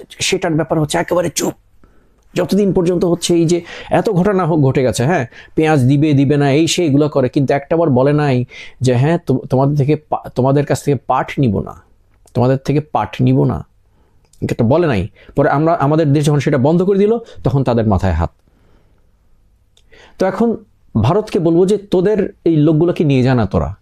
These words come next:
বাংলাদেশ বয়কট বলে তোদের ওই শ্রমিকগুলোকে নিয়ে যা। আমাদের দেশে কত বেকার, বেকার ছেলে মেয়েরা হচ্ছে বসে আছে, তারা কাজ পাবে, আমরা কাজ করতে শিখব।"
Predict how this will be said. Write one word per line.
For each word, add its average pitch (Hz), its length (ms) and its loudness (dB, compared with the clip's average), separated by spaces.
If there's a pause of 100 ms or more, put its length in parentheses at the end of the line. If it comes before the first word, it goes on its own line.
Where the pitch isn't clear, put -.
(880)
বাংলাদেশ 143 360 2
বয়কট 135 320 0
বলে 143 500 2
তোদের 147 280 0
ওই 147 280 2
শ্রমিকগুলোকে 156 680 0
নিয়ে 175 200 2
যা। 107 220 -2 (520)
আমাদের 151 320 2
দেশে 143 220 0
কত 170 160 0
বেকার, 151 460 2 (420)
বেকার 147 300 0
ছেলে 160 220 0
মেয়েরা 156 280 2
হচ্ছে 139 260 0
বসে 143 300 2
আছে, 107 300 -4 (380)
তারা 175 160 0
কাজ 175 220 -4
পাবে, 101 300 -4 (720)
আমরা 143 160 0
কাজ 196 220 -4
করতে 170 240 -2
শিখব।" 113 340 0